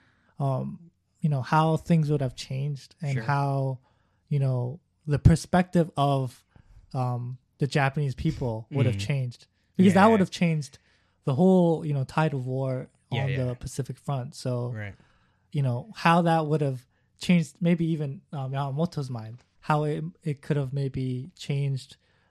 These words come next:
Speaker 1: the way that he, you know,
Speaker 2: Yeah.
Speaker 1: perceives the war i-, itself, or, or how he could use that as a way to go forward with the way that he wanted to, you
Speaker 2: Mm.
Speaker 1: know, sue for peace
Speaker 2: Right, right.
Speaker 1: or something like that, and maybe,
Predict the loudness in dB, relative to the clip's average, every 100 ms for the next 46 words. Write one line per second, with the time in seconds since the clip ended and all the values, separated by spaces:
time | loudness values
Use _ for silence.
0 | -4 -2 0 0 0 -4 -6 -6 -4 -6
1 | -8 -12 _ _ _ _ -6 -6 -6 -8
2 | -6 -6 -6 -6 -4 -4 -6 -14 -4 -4
3 | -2 -4 -4 -6 -8 -10 -10 -8 -8 -8
4 | -6 -2 -2 -2 -8 _ _ _ _ -2
5 | 0 2 2 2 0 0 0 -2 -8 _
6 | -6 2 6 6 6 2 0 -2 -4 -2
7 | -4 -6 _ _ _ _ -2 0 2 0
8 | 0 -2 0 0 -2 -2 2 2 0 0
9 | 0 0 0 0 0 -6 _ _ _ 2
10 | 6 6 4 2 0 -2 -2 -2 -2 -2
11 | -4 -2 -2 -2 -2 -4 -4 -8 -6 -6
12 | -4 -4 -4 -4 -6 -12 -14 -14 -14 -12
13 | -4 -2 0 -2 -2 -4 -6 -6 -6 -6
14 | -4 -4 -2 -2 -4 -6